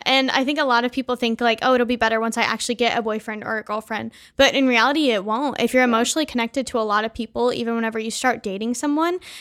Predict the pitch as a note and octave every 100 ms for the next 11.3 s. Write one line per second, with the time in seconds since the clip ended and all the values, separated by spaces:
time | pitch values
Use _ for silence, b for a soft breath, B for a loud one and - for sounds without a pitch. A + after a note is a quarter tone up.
0 | B A#3+ B3 C4+ C#4 F#4 D4 B3 A3+ G#3
1 | G3+ - - - b - A3 B3 A#3+ C4
2 | C4 B3 A#3+ A#3+ B3+ G#3+ A3+ B3 G#3 G3+
3 | A#3 A3 A#3+ D4 D4+ C4+ C4 B3+ A#3 G#3
4 | C4 D#4+ - C4+ F#4+ - A3+ G#3+ G3+ G#3
5 | G#3 G#3+ A#3 - - A#3 A#3+ A#3 A3+ A3+
6 | B3 A#3 A#3 A#3 A3+ A3 - A3+ A#3 B
7 | B B - B3+ A#3 B3 D4 F#4 F4 C#4+
8 | C4 A#3+ - A3 G3+ - A#3+ A#3 C#4 E4
9 | - A#3 - A#3+ A#3+ B3 A3+ C4 C#4 B3
10 | A#3 A3+ - B3 - C4+ B3+ - A3+ A3
11 | A#3 G#3